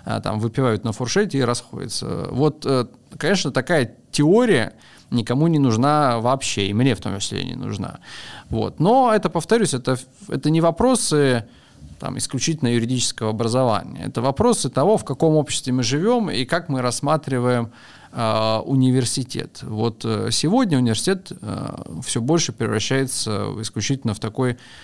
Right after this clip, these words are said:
ну, что называется, э, профессиональное училище, где вот людей должны подготовить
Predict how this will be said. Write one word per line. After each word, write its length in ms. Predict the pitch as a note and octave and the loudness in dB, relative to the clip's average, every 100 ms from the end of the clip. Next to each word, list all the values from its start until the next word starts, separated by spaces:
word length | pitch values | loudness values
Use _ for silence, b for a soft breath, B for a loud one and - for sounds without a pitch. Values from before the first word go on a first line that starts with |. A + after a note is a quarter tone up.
| B - | B -4
ну, 40 | |
что 140 | - | 0
называется, 580 | B2 A2+ C3 B2 - G2+ - - | 2 2 2 2 -2 -6 -10 -12
э, 280 | G2+ F#2 F2 | -6 -4 -4
профессиональное 480 | A#2 G#2+ C#3 C3+ A#2+ | -4 0 2 4 4
училище, 680 | A#2+ - G2+ - - - - | 0 -2 -4 -4 -6 -8 -8
где 240 | G2 G2 | -4 -4
вот 200 | G2+ - - - | -4 -6 -12 -6
людей 340 | A2 A2 D#3+ | -4 0 0
должны 340 | C3 G#2 C3+ | 2 0 -2
подготовить 840 | C3+ C3 - A2 G#2+ A#2+ B2 A#2 | -4 -10 -6 -4 -2 0 0 0